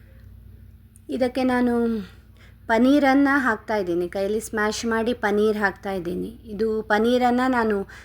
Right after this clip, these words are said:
ಮನೆಯಲ್ಲೇ ಮಾಡಿದ್ದು, ಹೊರಗಡೆ ಏನ್ ತಂದಿದ್ದಿಲ್ಲ. So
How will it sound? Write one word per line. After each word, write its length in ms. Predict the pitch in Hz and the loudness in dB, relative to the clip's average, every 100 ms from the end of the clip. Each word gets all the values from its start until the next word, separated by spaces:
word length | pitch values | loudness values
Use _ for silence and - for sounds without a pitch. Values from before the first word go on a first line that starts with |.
| - | -8
ಮನೆಯಲ್ಲೇ 480 | 214 208 226 233 233 | -2 0 2 2 2
ಮಾಡಿದ್ದು, 520 | 233 196 190 185 165 175 - - - - - - | 4 4 4 -2 -4 -8 -10 -20 -20 -20 -20 -10
ಹೊರಗಡೆ 380 | 220 208 226 226 | -6 0 2 2
ಏನ್ 120 | 226 220 | 0 0
ತಂದಿದ್ದಿಲ್ಲ. 540 | 202 208 190 208 185 190 - - - - - | 0 0 0 -2 -4 -8 -12 -20 -20 -20 -18
So 80 | - | -6